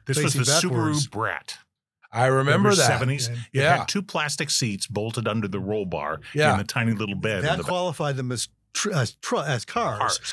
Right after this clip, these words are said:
Speaker 2: which only had a two and a half percent tariff instead of twenty-five percent. Once they got into the United States, they removed the tr-, they removed the seats,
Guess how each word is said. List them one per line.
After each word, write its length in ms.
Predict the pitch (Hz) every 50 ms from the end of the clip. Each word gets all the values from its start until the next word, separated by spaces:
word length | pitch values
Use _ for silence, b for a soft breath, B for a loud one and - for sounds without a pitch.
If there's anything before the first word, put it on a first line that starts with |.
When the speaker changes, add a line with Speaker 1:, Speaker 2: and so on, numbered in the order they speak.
| B B
Speaker 2:
which 120 | 147 -
only 140 | 190 180 165
had 100 | 165 156
a 60 | 135
two 140 | 120 - 156
and 80 | 139 123
a 20 |
half 180 | 127 151 151 -
percent 300 | - 110 - 120 110 101
tariff 380 | - - 120 110 110 117 - B B B B B -
instead 200 | 143 - 160 147
of 60 | 117
twenty-five 440 | - 151 135 117 - 147 151 147 -
percent. 380 | 131 113 - 110 104 113 117 B B B B B B -
Once 180 | 151 185 180 -
they 80 | 180
got 80 | 165 170
into 120 | 165 165 165
the 40 | 151 143
United 200 | 139 139 131 123
States, 420 | - - 202 180 151 - - b b b b -
they 80 | 160
removed 320 | 165 175 175 196 202 175 131
the 80 | 135
tr-, 140 | - - 202
they 180 | 160 139 147 147
removed 320 | 151 170 180 180 160 131
the 60 | 120
seats, 480 | - - 214 165 120 104 - - -